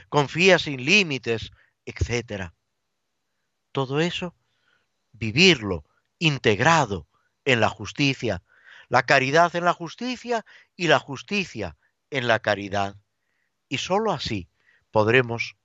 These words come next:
instaurar ese reino de Cristo, la paz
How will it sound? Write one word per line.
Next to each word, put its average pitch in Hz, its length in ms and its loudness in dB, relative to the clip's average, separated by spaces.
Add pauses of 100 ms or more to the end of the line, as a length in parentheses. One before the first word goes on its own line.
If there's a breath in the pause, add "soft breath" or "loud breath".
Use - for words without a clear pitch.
instaurar 117 840 -2 (440 soft breath)
ese 120 280 6
reino 131 560 0
de 92 140 -8
Cristo, 104 500 -6 (300 loud breath)
la 175 240 4
paz 185 340 4